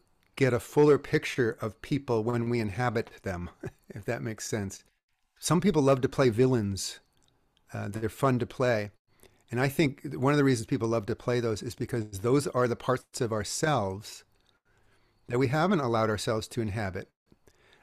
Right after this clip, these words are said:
And they're, they're part of our animal nature to be what we, our ego mind might call mean when we're trying to repress it,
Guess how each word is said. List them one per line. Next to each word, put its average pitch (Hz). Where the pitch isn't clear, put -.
And 120
they're, 135
they're 127
part 151
of 147
our 131
animal 139
nature 123
to 143
be 117
what 135
we, 143
our 131
ego 208
mind 123
might 120
call 117
mean 113
when 120
we're 117
trying 123
to 107
repress 156
it, 101